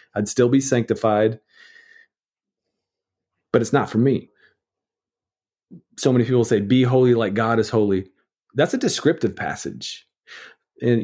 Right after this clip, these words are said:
people say, "You're not completely sanctified." The Bible says we have been sanctified, past tense. Sanctified means holy.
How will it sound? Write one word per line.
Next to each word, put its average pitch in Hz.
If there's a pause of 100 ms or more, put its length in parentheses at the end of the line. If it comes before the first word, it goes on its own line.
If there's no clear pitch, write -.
people 127
say, 120 (360)
"You're 120
not 120
completely 117
sanctified." 104
The 104
Bible 180
says 151
we 135
have 131
been 123
sanctified, 98
past -
tense. - (340)
Sanctified 156
means 147
holy. 139